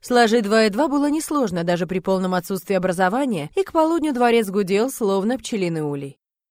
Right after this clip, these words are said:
"Я не знаю, как та штука там очутилась", заламывала руки Маргарита. Простоволосая, растрёпанная, в накинутом поверх ночной рубашки пеньюаре, она металась по спальне, не в силах усидеть на месте.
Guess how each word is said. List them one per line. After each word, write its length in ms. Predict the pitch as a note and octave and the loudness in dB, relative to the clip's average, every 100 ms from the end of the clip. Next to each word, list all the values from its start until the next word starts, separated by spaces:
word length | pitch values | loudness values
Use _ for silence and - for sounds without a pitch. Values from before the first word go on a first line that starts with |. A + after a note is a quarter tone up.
| _ _ _ B3+ | _ _ _ 0
"Я 260 | C4 D#4 | 4 6
не 120 | E4 | 4
знаю, 460 | D#4+ D#4+ D#4 A#3 A3+ | 4 4 4 4 2
как 380 | D4 D4 B3 - - | 6 6 6 0 -2
та 300 | C#4+ D#4+ D#4 | 4 4 2
штука 600 | - - - D#4 E4+ C#4+ | -6 -8 -2 0 0 -2
там 340 | - C#4+ D4+ F4 | 2 6 6 4
очутилась", 760 | - F4+ - D4 G#3+ F3 - _ _ _ _ - | -2 -4 0 0 0 -4 -12 _ _ _ _ -4
заламывала 800 | G#3+ G#3+ G3+ A3 C4 D#4+ D#4 A#3+ | 0 4 4 4 0 -2 0 -2
руки 220 | F#3 G#3 | -2 -2
Маргарита. 680 | G3 F#3 F#3 D#3 - D3+ - _ - | -2 -2 -4 -4 -10 -16 -20 _ -2
Простоволосая, 840 | C#4 C4 C4 B3 A#3+ D4 - A3 | -2 0 4 4 4 2 0 2
растрёпанная, 640 | G#3+ A3 C4+ D4+ A#3+ G#3 F#3 | 2 0 -2 -4 -2 0 -2
в 80 | F#3+ | 0
накинутом 560 | A3 A3+ A3 A3 G#3 | -2 0 -2 0 -2
поверх 320 | G#3+ G#3 G#3 | 0 0 0
ночной 320 | A3 G3+ A3 G3+ | -2 -4 -2 -2
рубашки 400 | F#3 F#3 - G3+ | 0 0 -2 -6
пеньюаре, 500 | G#3 A3 D4+ E4+ E4 | -2 -2 0 -2 0
она 160 | D4+ | 0
металась 440 | C4+ A#3+ G#3+ F#3+ - | -2 0 0 -2 -4
по 160 | F3+ | -6
спальне, 420 | - A#3 C4 D4+ | -2 0 0 0
не 160 | D#4 C#4 | -4 -6
в 60 | - | -8
силах 420 | G3 F3+ G#3 C4 | -8 -6 -6 -8
усидеть 380 | A3+ F#3 E3 E3+ | -10 -8 -8 -6
на 100 | D#3+ | -6
месте. 400 | D3 - D3+ | -6 -10 -16